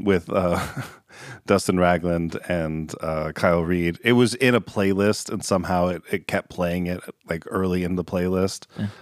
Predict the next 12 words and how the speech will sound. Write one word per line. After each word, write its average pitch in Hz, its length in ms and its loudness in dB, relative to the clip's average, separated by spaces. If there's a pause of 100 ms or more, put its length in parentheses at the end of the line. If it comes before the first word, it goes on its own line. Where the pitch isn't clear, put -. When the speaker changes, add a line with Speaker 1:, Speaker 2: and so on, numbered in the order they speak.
(140)
Speaker 1:
Uh, 87 220 2
and 85 100 -4
I 87 40 2
was 87 180 0
like, 87 200 0 (100)
"Okay, 95 240 0
that 92 180 -2
feels 90 340 -4 (120)
very 98 260 2
self-serving." 90 760 -2
Um, 95 280 2 (1300)
yeah. 82 240 2